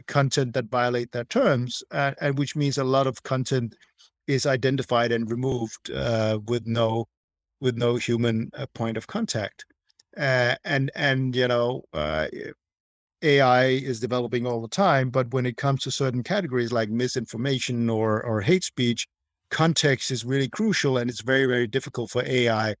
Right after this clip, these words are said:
to, uh, to, to determine whether, you know, a slur is used, uh, in a, uh, i-,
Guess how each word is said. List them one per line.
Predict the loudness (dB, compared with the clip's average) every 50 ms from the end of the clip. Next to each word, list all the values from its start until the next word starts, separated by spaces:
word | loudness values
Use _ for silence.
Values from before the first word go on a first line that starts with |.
| _ _ _ _ _ _ _
to, | -4 -2 0 0 0 -2 -4 -6 -6
uh, | -4 -2 -2 0 0 -2 -2 -4 -6
to, | -6 -6 -4 -4 -6 -6 -8 -6
to | -6 -2
determine | 0 0 0 0 2 4 4 6 6 6 4 4 4 4
whether, | 4 2 4 4 2 4 4 4 2 0 -4 _ _ _ _ _ _ _ _ _ _ _ _ -6
you | -4 -2 0
know, | 0 0 0 0 0
a | -2
slur | -2 -2 -2 -2 0 2 2 4 4 2 2
is | 0 -4 -6 -6 -6
used, | -2 -2 0 0 0 0 -2 -4 -6 -4 0
uh, | 0 2 2 2 0 -4 -6 -6
in | -4 -2 -2 0
a, | -2 -2 -2 -4 -4 -4 -4 -4
uh, | -2 -2 -2 -2 -4 -6 -8 -8
i-, | -8 -8 -10